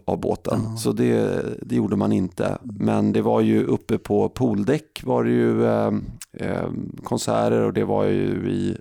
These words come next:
Speaker 1: någon, de har någon sån här stor teaterlokal och sen så en lite mindre, eh, teaterliknande lokal.
Speaker 2: Okej.
Speaker 1: Eh, och sen så har de y-, ytterligare något sådär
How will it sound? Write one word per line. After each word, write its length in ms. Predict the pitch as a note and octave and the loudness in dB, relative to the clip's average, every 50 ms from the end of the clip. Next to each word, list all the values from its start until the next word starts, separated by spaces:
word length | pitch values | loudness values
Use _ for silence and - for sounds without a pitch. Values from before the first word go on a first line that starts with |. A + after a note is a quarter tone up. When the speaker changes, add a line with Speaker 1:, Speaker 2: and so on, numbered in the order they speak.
| _ _ | _ _
Speaker 1:
någon, 360 | - - G2+ G2+ G2 G2 F#2+ | -6 -4 -2 0 0 -2 -2
de 140 | - G#2+ G2+ | 0 0 2
har 100 | G2+ G2 | 2 2
någon 100 | G2+ G2 | 0 0
sån 120 | - G#2 | 0 -2
här 60 | G2 | -2
stor 580 | F#2+ - - G#2 F#2+ F2+ F2+ F2+ F2+ F2 E2+ E2+ - | -2 -2 -2 -2 -2 -2 -2 -2 -2 -2 -2 -4 -2
teaterlokal 1800 | - A2 G2+ F#2+ - - - - - A#2 - F#2 F#2+ - _ - - - - - - - - - - - - - - - G2+ G2 G2+ G2+ G2 - | 0 0 0 0 -2 -4 -4 -2 -2 -2 -2 -4 -8 -10 _ -20 -20 -20 -20 -20 -20 -20 -20 -18 -6 -4 -2 -2 0 0 0 2 2 0 0 -2
och 220 | - - - G2 | -2 -2 -2 -2
sen 160 | - G#2 G2+ | -2 -2 -2
så 100 | - G#2 | 0 0
en 60 | G2+ G2+ | 0 0
lite 200 | G#2 - G#2 G2+ | 0 0 0 2
mindre, 720 | G2+ G2+ G2 G2 F#2+ F#2 F#2 F#2+ G2 G2 G2 G2 F#2+ E2+ - _ _ _ _ _ _ - - - | 2 4 4 2 2 0 0 0 0 0 0 -2 -2 -6 -10 _ _ _ _ _ _ -10 -6 -4
eh, 120 | - - | -4 -4
teaterliknande 1200 | - - A2 G#2+ G2+ - - _ _ _ - A#2 G2+ G2 G2 G2+ G2+ - - - F#2+ G2 G2 - | -2 -2 0 0 0 -2 -6 _ _ _ -4 -2 -2 -2 0 -2 -2 -2 -2 -2 -2 0 0 0
lokal. 440 | - - - - - - - G#2 - - - - - - - - | 0 0 0 0 0 0 0 -2 -6 -10 -20 -20 -16 -14 -12 -12
Speaker 2:
Okej. 200 | B2 - - B2 A2+ - - - - - _ _ _ _ _ - - F#2+ | -12 -12 -12 -14 -14 -14 -18 -20 -20 -20 _ _ _ _ _ -4 -2 0
Speaker 1:
Eh, 300 | F#2+ F#2 F2 F2 F2 F2 F2 - | 2 2 2 2 2 2 2 2
och 340 | - - - - - G2 - | 0 0 -2 -2 -2 -2 -2
sen 160 | - - F#2 | 0 0 0
så 100 | F2 G#2 | 2 2
har 40 | G2 | 2
de 140 | F#2+ F#2+ - | 2 2 2
y-, 140 | - G#2 - - | 2 2 2 2
ytterligare 340 | - F2+ - - G#2 G2 | -2 -4 0 -2 0 2
något 240 | F#2+ F#2+ F2+ - - - - - - - - | 2 0 0 -4 -8 -12 -10 -10 -10 -12 -12
sådär 400 | - - F#2+ - F#2 F2+ F#2+ F#2 | -10 -4 -2 0 0 0 0 -2